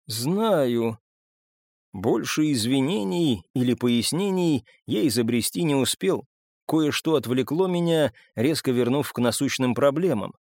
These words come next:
Возгласы, слишком громкие. За столом по соседству с нами сидели несколько мужчин, они начали утро с пива и жирных колбасок.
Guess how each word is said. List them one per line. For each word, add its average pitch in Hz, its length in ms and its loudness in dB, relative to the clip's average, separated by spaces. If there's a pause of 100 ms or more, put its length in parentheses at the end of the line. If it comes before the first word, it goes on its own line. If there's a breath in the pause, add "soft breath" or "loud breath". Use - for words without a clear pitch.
(400)
Возгласы, 107 1040 0 (220)
слишком 180 760 -4
громкие. 123 840 0 (560)
За 120 180 0
столом 160 420 0
по 135 100 -4
соседству 135 640 0
с - 120 -2
нами 170 320 0
сидели 131 400 0
несколько 120 500 0
мужчин, 160 560 0 (320 soft breath)
они 196 220 2
начали 165 340 0
утро 143 320 2
с - 120 -4
пива 170 340 0
и 127 80 2
жирных 139 400 0
колбасок. 135 720 0